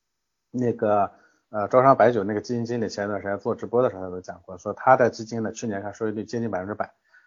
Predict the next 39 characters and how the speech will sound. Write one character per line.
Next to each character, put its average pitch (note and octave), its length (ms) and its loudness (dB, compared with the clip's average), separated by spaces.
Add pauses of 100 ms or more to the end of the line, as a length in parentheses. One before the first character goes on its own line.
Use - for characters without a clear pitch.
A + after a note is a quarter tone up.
(120)
但 C3 120 2
他 C#3+ 140 4
的 C#3 100 6
投 A2+ 200 -2
资 C3 100 -2
者 G#2+ 140 -2
呢， F#2 100 -4
平 G#2 260 -8
均 A#2+ 160 -2
收 A#2 200 -2
益 G#2 60 -2
率 G#2 100 -6
只 G2+ 120 -10
有 G#2 60 -4
百 F#2+ 140 -8
分 F#2+ 80 -16
之 G2+ 100 -12
九。 - 300 -12
那 - 120 -6
为 B2 120 -2
啥 F#2+ 160 -2
呢？ G2 160 -6 (160)
去 - 120 -4
年 E3+ 160 4
那 G3+ 60 6
么 G3 100 8
好 - 180 4
的 G#2+ 60 2
环 G#2 200 -4
境 A2 120 -2
里 G2+ 80 -4
头 F#2 120 -12
还 G2+ 100 -10
只 A#2 140 -4
有 A2+ 80 2
百 G2 100 0
分 F2+ 100 -12
之 G#2 140 -8
九， F#2 140 -12